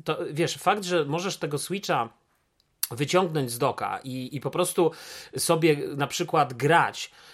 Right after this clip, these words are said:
i równocześnie na przykład ogląda-, wiesz, oglądać mecz w telewizji, nie? Leci mecz, ja już takim fanem, jestem w sumie fanem piłki nożnej, ale już może nie aż takim wielkim, jak kiedyś byłem, już tak, wiesz, już z takim zainteresowaniem tego wszystkiego nie oglądam, może tam poza mistrzostwami czy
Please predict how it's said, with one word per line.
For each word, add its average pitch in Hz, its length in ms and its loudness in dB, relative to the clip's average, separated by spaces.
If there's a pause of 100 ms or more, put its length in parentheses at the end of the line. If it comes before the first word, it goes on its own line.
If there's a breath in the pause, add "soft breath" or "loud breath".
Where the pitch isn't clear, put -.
(160 loud breath)
i 156 140 2
równocześnie 151 840 2
na 143 80 0
przykład 165 220 -2
ogląda-, 151 320 2
wiesz, 143 260 0
oglądać 160 480 0
mecz 170 200 0
w - 40 -12
telewizji, 107 480 -8
nie? 135 100 -6
Leci 180 240 2
mecz, 160 340 0
ja 214 200 2
już 196 200 -4
takim 185 260 -2
fanem, 185 260 2 (200)
jestem 202 320 2
w - 20 -4
sumie 156 200 -2
fanem 143 240 -2
piłki 139 200 -10
nożnej, 135 240 -2
ale 156 140 2
już 160 140 -2
może 165 180 -2
nie 165 140 0
aż 156 100 -2
takim 151 480 -6 (140)
wielkim, 156 360 0
jak 139 140 -6
kiedyś 127 260 -2
byłem, 123 400 -2
już 135 160 -12
tak, - 240 -6
wiesz, 139 320 -6
już 151 120 -6
z - 40 -8
takim 147 240 -4
zainteresowaniem 147 520 -2
tego 139 140 -4
wszystkiego 143 300 -2
nie 139 120 -2
oglądam, 120 380 0
może 123 180 -6
tam 120 120 -4
poza 127 200 -2
mistrzostwami 117 580 -6
czy 120 160 -8